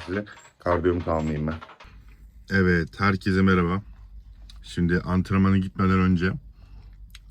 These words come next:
e, ikinci öğünüm var. Ya iki öğüne gireceğim ya üç öğüne gireceğim. Şimdi arkadaşımla konuşacağım. E, gel, hani onun geliş saatine bağlı. E, eğer erken gelemezse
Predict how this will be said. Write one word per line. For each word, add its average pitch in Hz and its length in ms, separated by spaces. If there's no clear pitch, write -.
e, 82 120
ikinci 85 420
öğünüm 85 320
var. 90 180
Ya 107 120
iki 113 200
öğüne 139 260
gireceğim 135 340
ya 127 60
üç 113 160
öğüne 104 240
gireceğim. 90 360
Şimdi - 140
arkadaşımla 95 600
konuşacağım. 104 520
E, - 40
gel, 85 220
hani 85 340
onun 95 220
geliş 98 240
saatine 95 460
bağlı. 85 380
E, 82 40
eğer 90 180
erken 90 320
gelemezse 95 680